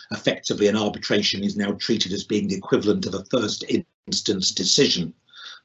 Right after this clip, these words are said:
by a judge in the family court, and if you think he or she got it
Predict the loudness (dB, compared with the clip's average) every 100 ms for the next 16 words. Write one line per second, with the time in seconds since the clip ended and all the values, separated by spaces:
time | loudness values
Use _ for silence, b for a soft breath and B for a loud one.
0 | 4 6 8 6 2 0 0 0 -2 -2
1 | -4 -4 -4 -4 -6 4 4 4 -2 -4
2 | -4 0 0 0 0 2 2 2 2 -2
3 | b b b 2 2 4 0 -2